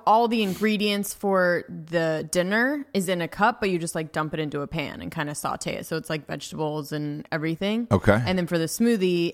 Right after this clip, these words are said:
Speaker 1: everything's in here and you just add almond milk and blend it.
Speaker 2: Ah.
Speaker 1: Eh.
Speaker 2: Yo.
Speaker 1: No, it's great, but I really fell for some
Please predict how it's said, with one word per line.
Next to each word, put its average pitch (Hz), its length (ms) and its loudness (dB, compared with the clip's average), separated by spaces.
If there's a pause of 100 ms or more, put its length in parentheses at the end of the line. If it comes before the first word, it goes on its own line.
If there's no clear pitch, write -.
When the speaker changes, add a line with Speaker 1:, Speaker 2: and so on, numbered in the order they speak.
Speaker 1:
everything's 170 480 -2
in 180 180 -2
here 156 360 0
and 165 160 -4
you 156 80 -2
just 156 280 -6
add 147 400 0
almond 151 320 -4
milk 240 360 -4 (160)
and 156 120 -6
blend 156 280 -2
it. 294 180 -2 (240)
Speaker 2:
Ah. 85 880 2 (1800)
Speaker 1:
Eh. 226 200 2 (300)
Speaker 2:
Yo. 98 1300 4
Speaker 1:
No, 277 160 6
it's 285 180 0
great, 202 680 0 (300)
but 226 100 8
I 208 100 8
really 233 600 4
fell 170 640 4
for 170 240 -2
some 156 360 -6